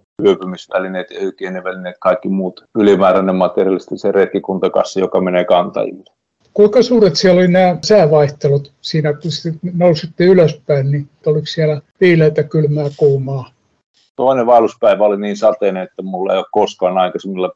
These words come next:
Speaker 1: kerralla siellä niin sateista ollut, että lounas taukopaikalla, kun me tultiin, niin siinä suurin osa sitten jo, vaikka on sadevehkeet päällä, niin se tulee saumoista tai jostain se vesi läpi, niin siinä vaihtoi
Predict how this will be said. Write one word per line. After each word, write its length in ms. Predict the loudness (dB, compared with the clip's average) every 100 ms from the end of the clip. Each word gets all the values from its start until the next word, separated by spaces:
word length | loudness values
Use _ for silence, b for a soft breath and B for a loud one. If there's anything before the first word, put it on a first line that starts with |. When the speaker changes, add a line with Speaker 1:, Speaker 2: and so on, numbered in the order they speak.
| _
Speaker 1:
kerralla 420 | 0 0 0 -4
siellä 260 | -4 -2 -2
niin 200 | -4 -6
sateista 640 | 0 0 0 -4 -6 -2 0
ollut, 340 | 2 0 -4
että 300 | -4 -4 -4 -6 _
lounas 640 | 0 4 4 2 -2 -6 0
taukopaikalla, 640 | 0 2 0 0 0 -2
kun 100 | -6
me 120 | -8
tultiin, 380 | -4 -4 -2 -6
niin 80 | -8
siinä 220 | -10 -10
suurin 360 | -4 -2 -2 -4
osa 300 | -6 -4 -6
sitten 400 | -6 -8 -6 -4
jo, 180 | -6 -12 _
vaikka 220 | -6 0 0
on 80 |
sadevehkeet 640 | 4 4 4 2 2 -2 2
päällä, 340 | 2 4 2
niin 140 | 0 -6
se 140 | -10 -6
tulee 260 | -2 -2
saumoista 520 | 2 2 2 -2 -6
tai 200 | -4 -4
jostain 340 | -4 -6 -8 -8
se 160 | -6
vesi 280 | -6 -4 0
läpi, 260 | 0 0 -6
niin 120 | -8
siinä 300 | -10 -8 -2
vaihtoi 300 | 0 0 -4